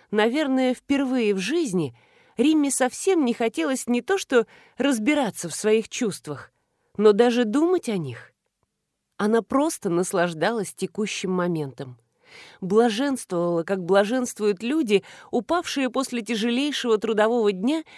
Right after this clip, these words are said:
в мягкую и удобную постель, чтобы сполна насладиться долгожданным отдыхом. Тут не до размышлений и не до самоанализа.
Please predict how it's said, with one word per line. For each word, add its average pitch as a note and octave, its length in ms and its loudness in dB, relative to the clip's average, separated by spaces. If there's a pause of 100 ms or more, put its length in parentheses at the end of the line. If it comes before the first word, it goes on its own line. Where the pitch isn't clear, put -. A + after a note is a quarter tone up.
(200)
в F#3 120 -2
мягкую C4+ 560 0
и A#3+ 140 -2
удобную A#3 560 0
постель, G#3+ 640 -4 (200)
чтобы G#3+ 320 0
сполна G3+ 480 2
насладиться F#3+ 760 -2
долгожданным F3+ 840 0
отдыхом. D3 600 -4 (840)
Тут F4 220 0
не D4+ 140 4
до C4 120 2
размышлений A#3+ 880 -2 (500)
и B3 100 0
не C#4+ 160 4
до A#3+ 140 -4
самоанализа. G#3+ 1040 -2